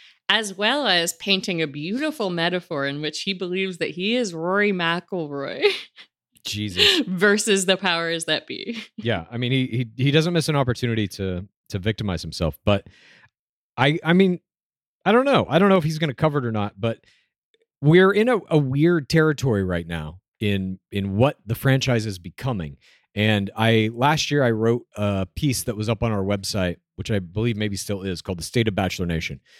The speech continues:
Speaker 2: And it came out, like, a week or two before Zach Shallcross's season aired. And it was basically like, where are we as a fandom of this show? Where is the show? How did it get here? It was very in-depth. I think I'm gonna do one of those every year, a few weeks before The Bachelor comes out.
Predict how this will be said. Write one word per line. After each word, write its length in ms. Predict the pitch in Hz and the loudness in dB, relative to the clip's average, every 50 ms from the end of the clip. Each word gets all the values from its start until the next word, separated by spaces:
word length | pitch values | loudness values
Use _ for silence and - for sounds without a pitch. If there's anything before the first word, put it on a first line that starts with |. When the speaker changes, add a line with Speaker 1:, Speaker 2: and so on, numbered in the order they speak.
| _ _ _ - | _ _ _ -10
Speaker 2:
And 100 | 92 95 | -8 -8
it 100 | 101 - | -6 -2
came 200 | - 139 135 123 | 2 2 4 4
out, 240 | 120 113 110 107 - | 4 2 2 0 0
like, 140 | 101 98 101 | 0 0 0
a 80 | 95 | -2
week 260 | 92 101 127 123 - | -4 -2 -2 -2 -4
or 60 | 117 104 | -6 -8
two 220 | - - 113 107 | -6 -4 -6 -4
before 760 | 104 98 - - - 117 110 110 107 107 104 101 98 98 - _ 92 | -4 -6 -10 -8 -2 0 2 4 4 4 4 4 2 2 -2 _ -4
Zach 260 | 90 107 104 104 95 | 0 2 2 2 2
Shallcross's 580 | - - 120 104 92 - 113 95 87 - 90 - | 2 2 2 2 2 2 0 0 -2 -2 -4 -4
season 540 | - - 107 98 87 90 90 87 85 82 - _ | -4 -2 -2 -2 -2 -4 -4 -4 -6 -8 -10 _
aired. 440 | - 87 87 85 78 73 71 71 - _ _ _ _ _ _ - | -4 -2 -2 -2 -2 -4 -8 -12 -14 _ _ _ _ _ _ -6
And 100 | 92 101 | -4 -4
it 40 | |
was 120 | 95 95 90 | -4 -4 -2
basically 400 | 90 117 113 110 - - 113 107 | 2 2 2 2 0 -2 -4 -4
like, 120 | 95 - | -4 -4
where 380 | 95 98 113 135 151 160 143 113 | -2 0 2 4 4 4 4 2
are 220 | 117 123 123 117 | 2 2 2 2
we 360 | 113 110 104 98 98 92 92 _ _ _ _ _ _ - - | 2 2 2 2 0 0 -2 _ _ _ _ _ _ -2 0
as 260 | 104 107 104 98 92 | 2 4 2 2 0
a 120 | 95 95 82 | -2 -4 -4
fandom 500 | - - 123 117 135 156 170 190 190 196 | -2 0 2 4 4 6 4 4 4 4
of 120 | 185 175 | 4 4
this 160 | 180 190 175 | 4 4 4
show? 440 | - - - 180 175 175 175 160 160 - | 4 4 4 6 6 6 6 4 2 2
Where 260 | - 123 117 113 107 | 2 4 4 4 4
is 160 | 101 101 90 | 2 0 -2
the 100 | 90 90 | -2 -4
show? 440 | - - - 165 165 165 160 160 143 | -2 0 2 4 4 6 6 4 4
How 160 | 135 135 127 | 4 2 2
did 160 | 127 123 117 | 2 0 -2
it 120 | 110 92 82 | -4 -4 -2
get 180 | 127 131 120 | -2 -2 0
here? 180 | 110 135 127 117 | 0 -2 -2 -4
It 20 | |
was 120 | 95 95 101 | -4 -6 -2
very 300 | 95 117 120 123 120 110 | 2 4 4 4 4 4
in-depth. 460 | 107 104 95 101 95 92 - _ _ _ - - - - _ _ _ - | 2 2 2 2 2 2 0 _ _ _ -20 -20 -20 -20 _ _ _ -2
I 100 | - 107 | 0 0
think 240 | - - 170 196 196 | 4 6 6 6 6
I'm 80 | 226 226 | 4 4
gonna 140 | 214 165 | 4 2
do 160 | 139 123 139 143 | 4 4 4 4
one 160 | 147 143 131 | 6 6 6
of 40 | 123 | 6
those 160 | 120 110 101 | 6 6 6
every 240 | 113 95 107 104 95 | 4 2 2 0 2
year, 360 | 90 98 104 107 127 143 131 _ _ _ _ _ _ _ _ - | 2 4 4 4 4 2 -2 _ _ _ _ _ _ _ _ 0
a 200 | 104 104 98 87 | 2 2 2 2
few 240 | - - 143 139 | 2 4 4 6
weeks 220 | 131 135 120 - - | 6 6 4 2 0
before 340 | - 107 - - 123 120 107 | -2 -2 -2 0 0 0 0
The 80 | 104 | 0
Bachelor 440 | 90 101 104 95 92 - - 92 82 | 0 -2 -2 -2 -2 -4 -4 -6 -6
comes 260 | - - 85 78 - | -4 -4 -6 -4 -4
out. 220 | 78 71 67 - | -6 -6 -8 -10